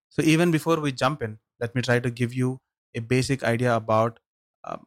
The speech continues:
you know, how my schedule was when this whole thing happened. So last couple of weeks, my schedule was little bit tied up, and, uh, it is going to be a lie if I say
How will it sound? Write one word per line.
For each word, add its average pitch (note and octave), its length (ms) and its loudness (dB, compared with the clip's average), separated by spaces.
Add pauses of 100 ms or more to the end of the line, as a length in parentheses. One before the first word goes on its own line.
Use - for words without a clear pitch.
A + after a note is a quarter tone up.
you - 80 -12
know, B2+ 80 -4
how B2 200 4
my B2+ 140 4
schedule A#2+ 440 2
was A2 440 2
when A#2 120 -2
this A2+ 120 -2
whole B2 240 0
thing B2 180 -4
happened. A#2 380 -2 (600)
So - 120 -6
last C#3 260 4
couple D#3 240 0
of C#3 180 2
weeks, D3 360 0 (140)
my A#2+ 100 2
schedule B2 400 0
was A#2+ 260 0
little A#2+ 220 -2
bit B2+ 240 -2 (320)
tied A#2 180 2
up, F3 180 -2 (680)
and, A2+ 380 0
uh, G#2+ 280 -2
it C#3 120 -4
is D3 100 2
going E3 200 2
to F3+ 80 -2
be E3 100 2
a - 20 2
lie B2 400 2
if D3 140 -10
I D3 80 0
say C#3 420 -4